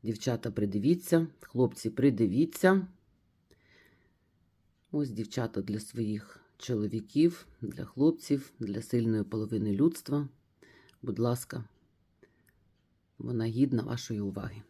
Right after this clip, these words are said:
Побігли далі. Наступний перстень просто бомбічного дизайну, шикарного виконання. Дівчата, бачите, дивіться, які візерунки.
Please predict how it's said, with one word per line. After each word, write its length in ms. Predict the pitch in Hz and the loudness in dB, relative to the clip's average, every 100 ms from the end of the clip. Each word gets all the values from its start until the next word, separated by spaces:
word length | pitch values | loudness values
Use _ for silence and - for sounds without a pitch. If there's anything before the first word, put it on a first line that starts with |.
| _ - | _ -2
Побігли 400 | 139 160 139 107 | 4 6 6 2
далі. 340 | 104 101 117 - _ _ _ _ _ - - - - - | 2 0 -2 -6 _ _ _ _ _ -20 -20 -20 -10 4
Наступний 560 | 135 131 170 135 135 | 4 6 6 6 6
перстень 560 | 127 180 196 - 151 143 - _ _ _ _ - - - | 8 8 8 2 0 0 -4 _ _ _ _ -20 -20 0
просто 360 | 151 151 - | 4 4 4
бомбічного 760 | 127 139 135 139 - 139 131 135 | 6 8 8 6 4 6 8 8
дизайну, 680 | 131 123 147 165 151 147 143 - - - - | 8 8 6 8 8 6 2 -14 -20 -20 -14
шикарного 840 | - - 156 - 147 135 135 127 | -8 2 2 6 6 8 8 6
виконання. 720 | 123 131 131 127 135 160 160 | 6 4 6 6 8 8 6
Дівчата, 560 | 147 131 127 139 135 135 | 6 2 2 2 4 2
бачите, 480 | 123 160 180 - 135 | 4 2 0 0 2
дивіться, 400 | 131 135 135 139 | 4 2 2 4
які 280 | 131 - 160 | 4 4 4
візерунки. 800 | 139 123 139 165 185 180 156 | 4 6 8 10 6 4 0